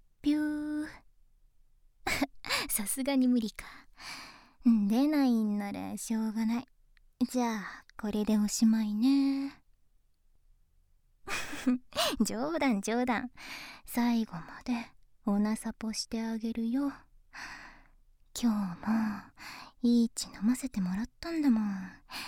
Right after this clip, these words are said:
お礼しなきゃね。ほら、シコシコスパートかけて、乳首も、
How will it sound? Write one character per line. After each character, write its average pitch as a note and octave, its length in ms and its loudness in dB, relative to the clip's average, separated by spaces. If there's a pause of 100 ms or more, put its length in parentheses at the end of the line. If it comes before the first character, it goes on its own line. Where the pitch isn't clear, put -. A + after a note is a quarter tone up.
(400)
お G3+ 120 2
礼 A#3 300 2
し - 180 4
な A#3+ 180 10
き - 140 -8
ゃ E3+ 40 -6
ね。 B3 560 2 (840)
ほ A#3 180 2
ら、 A3 240 -6 (520)
シ - 200 -6
コ G#3+ 160 -6
シ - 160 -6
コ - 120 -16
ス - 160 -10
パ - 140 -8
ー A3 160 -6
ト - 100 -14
か A#3 140 -6
け - 140 -10
て、 - 180 -14 (1200)
乳 - 180 -4
首 G#3+ 200 -8
も、 - 60 -12